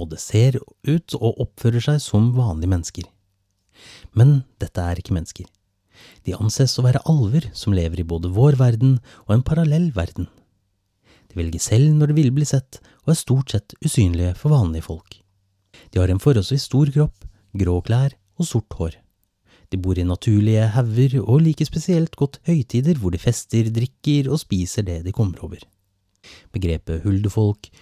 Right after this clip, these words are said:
dukket ikke opp før på attenhundretallet, hvor det ble et synonym til alfar, altså alver. Men ikke alle islendinger er enig i at det skjulte folket og alvene på øya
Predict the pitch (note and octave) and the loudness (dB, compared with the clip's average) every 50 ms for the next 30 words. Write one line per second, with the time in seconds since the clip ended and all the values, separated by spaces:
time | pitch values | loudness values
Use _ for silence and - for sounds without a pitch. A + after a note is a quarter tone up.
0 | _ _ - D3 D#3+ - - - D3 C#3 E3 E3 - - - A#2 A#2+ - - - | _ _ 0 0 0 0 0 -4 -2 0 0 0 0 0 -2 -2 -2 -2 -6 -6
1 | E3+ - _ - G2 F#2 F#2 G#2 A#2 - - D3+ E3 G3 D#3 - - - C3 D#3 | -6 -10 _ -2 -2 0 0 0 0 0 0 2 4 2 2 0 0 0 0 2
2 | E3 D#3 A2 F#2 F2 - - B2 C#3 D#3 D3 A2+ F2+ F2 E2+ E2 - G#2 G2+ - | 4 2 2 2 0 0 2 4 4 6 6 4 4 2 0 0 0 -2 -2 0
3 | - C3+ B2+ A2+ F#2+ - - C3+ C3+ A#2+ F2+ - _ _ - _ - F#2 F2 - | 0 2 2 2 0 0 0 0 0 0 -2 -8 _ _ -20 _ -8 -8 -6 -4
4 | F#2 F2 - - A#2 A2 G2+ F#2 F#2+ A2+ - - _ _ _ _ - - - - | -6 -6 -2 0 0 0 2 2 0 0 -2 -2 _ _ _ _ -20 -20 -20 -20
5 | - - C3 E3 F#3+ G3+ F#3+ - - - - - - - E3+ E3+ D#3+ D#3 D#3 C#3 | 0 2 4 6 6 4 2 -2 -8 -10 -10 -6 0 2 4 4 4 2 0 -2
6 | - - B2+ A2 A#2+ A#2+ B2+ C3 C3 B2+ - D3 F3 F#3+ F3+ - F#2+ E2+ F2+ G2 | -2 0 0 2 2 2 2 2 2 0 0 0 2 2 4 2 2 2 0 -2
7 | G#2 - F#2 F2+ E2+ E2 - - G2+ - - F3 D#3+ C3 - C3+ - - B2 A#2 | -2 -2 -2 -4 -4 -6 -8 -10 -10 0 2 2 2 2 0 -6 -4 -2 -2 -2
8 | A2 - B2+ B2 B2 A2+ - D#3 E3+ E3+ E3 B2+ G2+ F#2+ F#2+ G2+ - - C3+ A2+ | -2 -2 -2 -2 -2 0 0 0 2 2 2 2 2 2 0 0 0 0 0 2
9 | F#2 F2+ F#2+ G2 | 2 0 0 -2